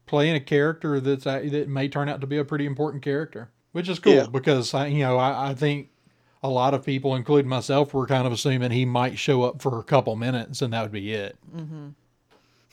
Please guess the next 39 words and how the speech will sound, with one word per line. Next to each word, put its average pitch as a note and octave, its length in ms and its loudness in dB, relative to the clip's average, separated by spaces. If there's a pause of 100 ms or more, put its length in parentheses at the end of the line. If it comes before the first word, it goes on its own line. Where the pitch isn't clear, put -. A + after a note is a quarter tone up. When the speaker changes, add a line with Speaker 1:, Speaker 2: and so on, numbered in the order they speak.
(100)
Speaker 3:
Or G3 120 -4
like F#3+ 180 0
Daniel F3 280 -2
Craig's E3+ 380 -6
cameo D#3+ 560 -6 (280)
in F#3+ 100 0
The E3+ 60 -8
Force - 280 -8
Awakens, D3+ 580 -8
like, D#3 320 -6 (260)
"He F#4 140 -4
was G4+ 180 4
one E4+ 160 0
of C#4+ 80 -2
those A3 240 2
stormtroopers." C#4 880 -2 (560)
<laughs> - 180 -16
Speaker 2:
It D3+ 120 6
was G3+ 200 4
cool E3 260 4
when C#3 60 -4
we B2+ 40 -4
found C3 320 0
out B2 140 -2
which A#2+ 200 -10
one, B2+ 260 -4
though. A2+ 180 -14 (260)
Speaker 1:
Yeah. G#2 240 -6 (300)
Cool. D3+ 300 -4
Well, A2+ 320 -10
uh, B2 240 -4
from C#3 260 -8
there, A#3+ 280 -2
we'll F#3 160 2
jump D#3 320 -2
right C#3+ 360 -2
on C#3 260 -8
down C#3 500 -6
to C#3 600 -4